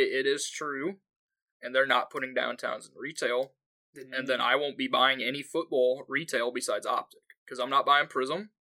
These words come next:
Speaker 1: 'cause I hate Prism. Prism is complete dog crap.
Speaker 2: It's
Speaker 1: I,
Speaker 2: right.
Speaker 1: I know that I just offended every single one of you dumb people that just, "Oh my god, Prism!" <laughs>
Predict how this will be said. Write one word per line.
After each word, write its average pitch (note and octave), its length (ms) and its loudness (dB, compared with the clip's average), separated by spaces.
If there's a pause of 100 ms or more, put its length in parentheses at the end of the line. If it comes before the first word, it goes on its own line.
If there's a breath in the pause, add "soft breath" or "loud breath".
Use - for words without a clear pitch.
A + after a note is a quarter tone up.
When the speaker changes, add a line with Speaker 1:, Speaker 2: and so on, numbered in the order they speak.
(100)
Speaker 1:
'cause A#2+ 100 -6
I A#2 140 0
hate - 260 -8
Prism. E3+ 440 -4 (240)
Prism B2+ 320 -8 (360)
is - 280 -6 (200)
complete C3+ 420 -10 (280)
dog C#3 320 2
crap. E3+ 440 2 (220)
Speaker 2:
It's - 240 -18
Speaker 1:
I, D3 160 10
Speaker 2:
right. C3+ 100 10
Speaker 1:
I - 40 12
know D#3 160 6
that C#3+ 140 4
I C3+ 120 8
just C#3 220 -2
offended C#3 360 -6
every C#3 260 -4
single D3 380 -4
one C3 140 0
of D3 80 -8
you C#3+ 320 -20 (480)
dumb D3 360 2
people D3 520 -2
that B2+ 160 0
just, B2+ 200 -6 (220 loud breath)
"Oh C#4+ 120 6
my G#3+ 140 10
god, G3 420 4
Prism!" A#3+ 480 12 (140)
<laughs> - 640 4